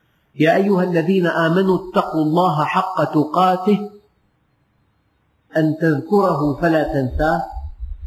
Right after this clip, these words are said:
أن تطيعه فلا تعصيه، أن تشكره فلا تكفره، أن تتمسك بالكتاب والسنة، فما إن تمسكت بهما فلن تضل أبداً،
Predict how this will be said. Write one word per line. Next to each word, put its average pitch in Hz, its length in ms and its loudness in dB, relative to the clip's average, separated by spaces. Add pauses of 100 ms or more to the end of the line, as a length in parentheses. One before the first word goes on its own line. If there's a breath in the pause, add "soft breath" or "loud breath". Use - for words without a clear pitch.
(260)
أن 143 180 2
تطيعه 156 720 0
فلا 165 240 2
تعصيه، 165 640 0 (680)
أن 151 160 2
تشكره 180 720 0
فلا 139 220 0
تكفره، 107 520 -8 (1800)
أن 180 160 0 (260)
تتمسك 185 680 0
بالكتاب 156 720 0
والسنة، 143 580 -2 (800)
فما 170 300 0
إن 185 140 2
تمسكت 165 560 -2
بهما 151 520 2
فلن 151 380 0
تضل 127 400 0
أبداً، 110 580 -4